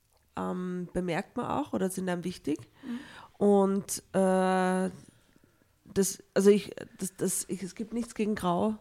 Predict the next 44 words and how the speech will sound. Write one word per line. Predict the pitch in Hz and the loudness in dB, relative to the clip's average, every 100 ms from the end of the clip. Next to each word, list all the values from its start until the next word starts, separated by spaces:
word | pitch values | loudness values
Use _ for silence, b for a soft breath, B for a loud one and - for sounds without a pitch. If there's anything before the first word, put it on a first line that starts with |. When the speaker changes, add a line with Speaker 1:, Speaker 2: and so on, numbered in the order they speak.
| _ _ _ - | _ _ _ -10
Speaker 1:
gegen | 185 | -8
Grau | 185 185 202 | -4 -4 -2
per | 208 | -2
se | 185 185 | -2 -4
zu | 190 196 | -4 -4
sagen. | 185 170 175 202 B B B B | -2 -2 -4 -6 B B B B
Und | - 131 - | 0 0 4
ich | 233 247 - | 6 6 4
könnte | - 190 190 196 185 | 4 4 4 0 0
kein | 185 180 | 2 2
Leben, | 202 185 185 180 | 2 4 2 2
das | 185 175 | 0 -2
immer | 196 202 185 | -2 -2 -2
nur | 180 | -4
schwarz-weiß, | 180 185 180 - 170 180 | -6 -6 -6 -4 -4 -4
immer | - 190 | -6 -6
nur | 185 180 185 180 B B | -2 -2 -2 -4 B B
plus, | - 208 196 | 4 4 6
minus, | 196 208 208 | 4 4 4
immer | - 196 | 2 2
nur | 185 | 2
ja, | 175 160 | 0 0
nein, | 185 175 190 202 B B | 0 0 0 -2 B B
das | - | 2
würde | 180 | 2
ich | 165 | 2
überhaupt | 151 156 135 - | -2 -2 -2 0
nicht | 196 | -2
aushalten. | - 151 170 160 208 214 | -2 -4 -4 -6 -2 -2
Speaker 2:
Ja, | 214 | 0
und | 226 208 175 | -2 -2 -4
gewissermaßen | 196 214 180 185 - 202 | -4 0 4 4 4 2
Speaker 1:
Na. | 180 | 0
Speaker 2:
aus | 190 | 0
Extremen, | - - 190 208 220 | -4 -4 2 4 4
emotionalen | 185 196 185 190 190 196 | 2 -2 0 -2 0 -2
Extremen | - - 202 220 | -4 -2 0 0
die | 214 | 0
ganze | 202 - | -2 -4
Zeit. | 196 190 - - | -6 -6 -10 -8
<clears throat> | 294 - 262 208 214 202 | -6 -4 -6 -4 -8 -10
Das | 208 208 | -14 -14
wäre | 196 | -14
auch | 196 | -14